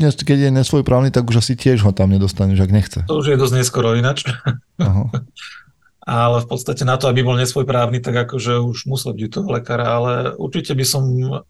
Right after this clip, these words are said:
Speaker 2: vyhľadal odborníka, poradil sa s ním, že čo ďalej. A neviem, že či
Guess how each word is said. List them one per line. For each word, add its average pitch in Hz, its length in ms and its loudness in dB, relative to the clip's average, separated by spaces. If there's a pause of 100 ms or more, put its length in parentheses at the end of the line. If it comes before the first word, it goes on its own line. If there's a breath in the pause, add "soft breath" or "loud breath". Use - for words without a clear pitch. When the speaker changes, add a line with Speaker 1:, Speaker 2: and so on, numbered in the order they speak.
(220)
Speaker 2:
vyhľadal 139 480 0
odborníka, 143 720 -2
poradil 131 320 -2
sa 131 160 -6
s 123 160 -6
ním, 120 400 -4 (560)
že 117 160 -8
čo 117 160 -10
ďalej. 123 560 -2 (1400)
A 117 80 -2 (960)
neviem, 131 560 0
že 120 80 -2
či 120 160 -2